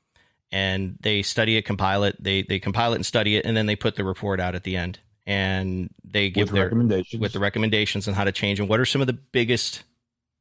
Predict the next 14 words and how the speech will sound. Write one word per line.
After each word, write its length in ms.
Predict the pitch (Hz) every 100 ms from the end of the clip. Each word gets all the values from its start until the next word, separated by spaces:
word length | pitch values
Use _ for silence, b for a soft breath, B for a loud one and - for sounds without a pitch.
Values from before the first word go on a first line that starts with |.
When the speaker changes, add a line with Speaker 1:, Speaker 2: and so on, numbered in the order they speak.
| _ _ -
Speaker 1:
commonalities 920 | - 120 110 104 104 107 92 87 - - _ _ _ _ _ _ _
that 160 | - 87
we 80 | 104
see, 220 | - 107
Chief? 420 | - 95 92 - _ _ _ _ _ _ _ _ _ _ _ _ _ _ _ _ _ _ _
Speaker 2:
Well, 200 | - 104
w-, 280 | 113 110 110
one 280 | 113 113 151
is, 280 | 123 101 - - b b
is 120 | 104 98
the 80 |
lack 260 | 104 117 117
of 120 | 107
a, 160 | 92 85